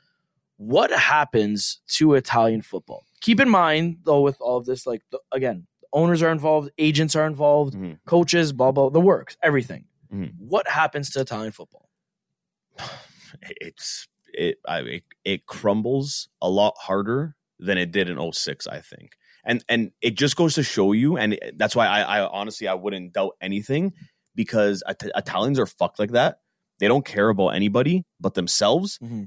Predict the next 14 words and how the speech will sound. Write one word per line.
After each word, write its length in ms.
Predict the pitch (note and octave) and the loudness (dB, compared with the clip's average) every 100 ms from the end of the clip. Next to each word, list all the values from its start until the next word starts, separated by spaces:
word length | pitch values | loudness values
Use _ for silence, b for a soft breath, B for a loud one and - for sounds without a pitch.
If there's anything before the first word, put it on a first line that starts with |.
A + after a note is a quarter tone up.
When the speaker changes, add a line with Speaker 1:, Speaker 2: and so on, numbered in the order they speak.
| - | -2
Speaker 2:
And 140 | G#2+ | 0
if 240 | G#2+ - - | 0 -2 -4
whatever 400 | G2 G#2+ C3+ C#3+ | 2 2 4 2
they 200 | A#2 A#2 | 2 0
do 420 | F2+ G2 A2+ C#3+ - _ - | 0 0 0 0 -6 _ -6
takes 260 | A#2 G#2+ | -4 -2
down 220 | - A2+ A2 | 0 2 2
a 80 | |
whole 240 | F#2+ A2 F#2+ | 2 0 0
league, 220 | F#2+ A2 | -2 -2
like 160 | F#2+ F#2 | -2 -2
in 100 | G#2 | -2
oh 120 | G2+ | -2
six, 480 | G#2 - G#2 - - | 0 0 -2 -4 -14